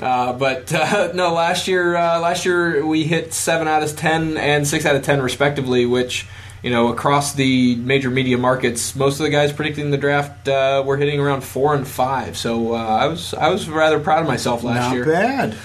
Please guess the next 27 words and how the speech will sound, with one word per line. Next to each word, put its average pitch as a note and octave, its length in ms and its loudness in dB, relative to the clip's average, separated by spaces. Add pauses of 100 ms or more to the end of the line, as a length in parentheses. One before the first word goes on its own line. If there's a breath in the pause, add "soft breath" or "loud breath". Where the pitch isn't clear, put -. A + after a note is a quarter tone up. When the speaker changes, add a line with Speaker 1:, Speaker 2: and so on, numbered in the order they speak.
(180 loud breath)
Speaker 1:
Uh, B2 240 2
this D#3+ 260 0
year, D#3+ 180 2
I C3 120 2
plan D#3 420 0
on C3 460 2
blowing D#3 400 2
that D3 180 2
average B2+ 420 0
completely C3+ 480 0
out B2+ 140 2
of A#2 80 -2
the A#2+ 60 -2
water A#2+ 320 0
by A#2 160 -2
getting B2 440 -2
only D3+ 360 2
the C3 100 -2
number B2+ 240 -2
one A#2 200 -2
pick A2+ 200 -8
right G#2 260 -4 (380 loud breath)
and A2 500 -4
bombing A2 300 4
on G#2+ 100 -2
everything A2+ 260 -2
else. C3 260 -4